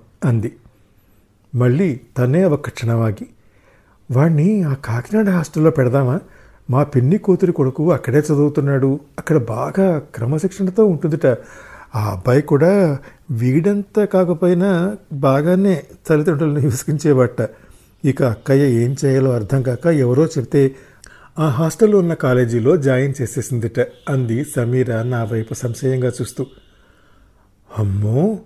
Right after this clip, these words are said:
పుట్టక పుట్టక పుట్టిన ఒక్క గాక నలుసుని అక్కడెక్కడో పెడితే ఎలాగా?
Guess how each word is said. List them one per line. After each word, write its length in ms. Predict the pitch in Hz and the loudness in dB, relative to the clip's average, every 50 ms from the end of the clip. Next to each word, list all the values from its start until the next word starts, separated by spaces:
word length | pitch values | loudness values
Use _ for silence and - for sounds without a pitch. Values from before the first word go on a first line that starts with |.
| _ _ _ _ _ _ _ _ _ _ _ _ _ _ _ _ _ _ - _ - 117 | _ _ _ _ _ _ _ _ _ _ _ _ _ _ _ _ _ _ -20 _ -8 -8
పుట్టక 260 | - - - 127 160 | -6 -2 0 2 2
పుట్టక 340 | 156 - 151 - - 185 202 | 2 2 0 2 4 4 4
పుట్టిన 340 | 190 - 196 - 196 196 196 | 4 2 0 0 2 2 4
ఒక్క 340 | 165 151 131 - - - 151 | 4 2 0 0 0 -2 0
గాక 380 | 131 143 139 143 139 143 147 | 2 4 4 2 2 2 0
నలుసుని 460 | 123 120 123 131 131 - 214 247 262 - _ _ _ _ _ _ _ - - | 0 2 2 0 2 0 -2 -2 -2 -10 _ _ _ _ _ _ _ -12 -12
అక్కడెక్కడో 640 | - - - - 143 165 160 - 233 226 240 233 | -12 -10 -8 -2 0 0 0 2 2 4 4 4
పెడితే 280 | 233 220 214 220 226 202 | 4 2 2 4 4 4
ఎలాగా? 360 | 190 196 202 196 202 170 | 6 6 4 4 2 -2